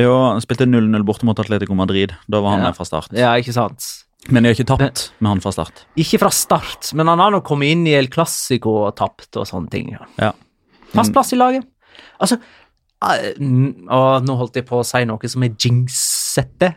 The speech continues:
Speaker 2: så jeg bare driter i det. <laughs> Men, eh, altså, du har jo en annen ung gutt som har stått fram i det siste, og sånn som Rodrigo. Men der blir jo gjerne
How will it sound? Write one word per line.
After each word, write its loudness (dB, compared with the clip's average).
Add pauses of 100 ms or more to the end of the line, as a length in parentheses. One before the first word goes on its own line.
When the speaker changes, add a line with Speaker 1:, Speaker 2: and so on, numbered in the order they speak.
(120)
Speaker 2:
så 2
jeg 0
bare 2
driter -6
i -2
det. -8 (280)
<laughs> 4
Men, 4
eh, 2 (760)
altså, 0
du 4
har 6
jo 6
en 4
annen 4
ung 0
gutt -2
som -4
har 2
stått -2
fram 0
i -2
det -4
siste, -12
og -2
sånn -6
som -2
Rodrigo. 2 (680)
Men 0 (160)
der 2
blir 0
jo 4
gjerne 0